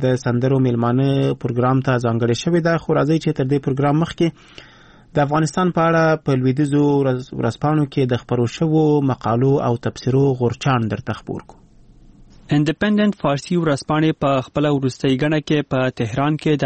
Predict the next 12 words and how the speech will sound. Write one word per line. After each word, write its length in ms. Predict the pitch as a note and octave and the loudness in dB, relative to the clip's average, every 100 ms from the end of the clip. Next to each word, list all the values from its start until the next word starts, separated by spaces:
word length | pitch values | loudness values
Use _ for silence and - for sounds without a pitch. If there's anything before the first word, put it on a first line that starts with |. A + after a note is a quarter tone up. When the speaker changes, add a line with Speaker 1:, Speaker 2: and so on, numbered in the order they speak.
| B2+ | -2
Speaker 2:
افغانستان 520 | C3 A#2 - C3+ C#3 | -2 -4 -2 0 2
د 20 | C3 C3 | 2 0
ګاونډي 380 | B2+ A#2+ B2 C3 B2 | 0 0 0 0 0
هیوادونو 420 | B2 A2+ A#2+ C#3+ C#3+ C3+ | -2 -2 0 2 2 0
د 100 | B2+ | -2
بهرنیو 440 | A#2 A#2+ B2 B2+ A#2+ - | -4 -2 0 2 2 0
چارو 200 | B2 B2 | -2 0
وزیرانو 420 | A#2 - C3+ D3 D3+ - | 0 0 0 0 0 -2
په 100 | C3 | -2
ناسته 360 | B2 A#2 - C3 | -2 -4 -2 0
لیکنه 340 | B2+ B2 C3 A2 A2 | 0 0 0 -2 -2
کړې. 180 | A#2+ | -2